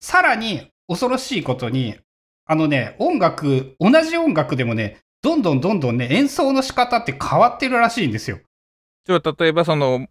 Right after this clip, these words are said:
Speaker 2: モーツァルトのある楽曲が、あの、ある時代と別の時代で変わるっていうこともあるやろうし、例えばその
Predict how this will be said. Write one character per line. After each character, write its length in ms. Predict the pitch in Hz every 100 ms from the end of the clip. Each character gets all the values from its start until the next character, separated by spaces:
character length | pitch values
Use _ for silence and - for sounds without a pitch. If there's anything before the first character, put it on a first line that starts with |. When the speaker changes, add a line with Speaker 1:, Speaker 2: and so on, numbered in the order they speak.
| _
Speaker 2:
モ 240 | 160 190
ー 40 | 175
ツ 80 | 165
ァ 120 | 160
ル 140 | 165
ト 300 | 175 175 185
の 240 | 226 180 156
あ 60 |
る 100 | 143
楽 200 | 127 -
曲 260 | - 135 156
が、 400 | 196 190 127 -
あ 180 | - 127
の、 160 | 123 135
あ 60 |
る 80 | 139
時 140 | 127
代 180 | 120 123
と 80 | 123
別 220 | 127 127
の 100 | 131
時 80 | 123
代 80 | 120
で 100 | 117
変 100 | 127
わ 80 | 123
る 60 | 120
っ 20 |
て 160 | - 117
い 60 |
う 60 | 113
こ 180 | 131 127
と 260 | 123 117
も 140 | 131 127
あ 60 |
る 80 | 131
や 80 | 120
ろ 80 | 117
う 60 |
し、 280 | - 185 147 -
例 120 | 139
え 40 |
ば 140 | 131 117
そ 100 | 120
の 180 | 117